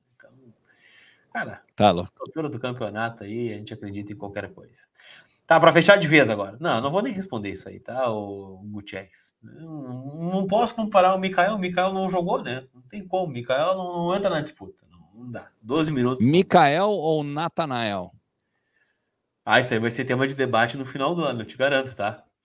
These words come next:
Speaker 1: Tô te garantindo aqui, tô te antecipando em primeira mão, vinte e sete de
Speaker 2: Bah.
Speaker 1: janeiro. Nós vamos ouvir o debate Mikael e Natanael no, no, no pleito eleitoral do Inter em
Speaker 2: Possivelme-,
Speaker 1: novembro.
Speaker 2: possivelmente num segundo turno do Inter.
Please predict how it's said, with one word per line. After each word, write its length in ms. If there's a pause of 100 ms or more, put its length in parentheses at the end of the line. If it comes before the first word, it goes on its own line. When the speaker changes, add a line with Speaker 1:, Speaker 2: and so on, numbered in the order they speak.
Speaker 1:
Tô 100
te 140
garantindo 520
aqui, 120
tô 100
te 120
antecipando 480
em 40
primeira 380
mão, 240
vinte 140
e 40
sete 200
de 80
Speaker 2:
Bah. 80
Speaker 1:
janeiro. 280
Nós 120
vamos 160
ouvir 100
o 60
debate 500
Mikael 560
e 60
Natanael 720
no, 640
no, 640
no 120
pleito 320
eleitoral 480
do 120
Inter 180
em 40
Speaker 2:
Possivelme-, 560
Speaker 1:
novembro. 180
Speaker 2:
possivelmente 580
num 160
segundo 420
turno 300
do 160
Inter. 260